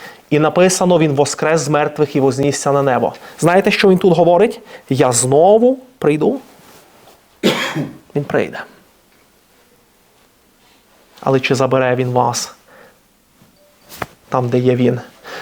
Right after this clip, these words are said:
Він говорив такі слова: «Якщо помрете в своїх гріхах, куди я йду, ви прибути не можете». Не можете.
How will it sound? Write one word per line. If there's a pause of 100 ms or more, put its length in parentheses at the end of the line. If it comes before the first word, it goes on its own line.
(280)
Він
говорив
такі
слова: (720)
«Якщо
помрете
в
своїх
гріхах, (2250)
куди
я
йду,
ви
прибути (260)
не
можете». (1300)
Не
можете.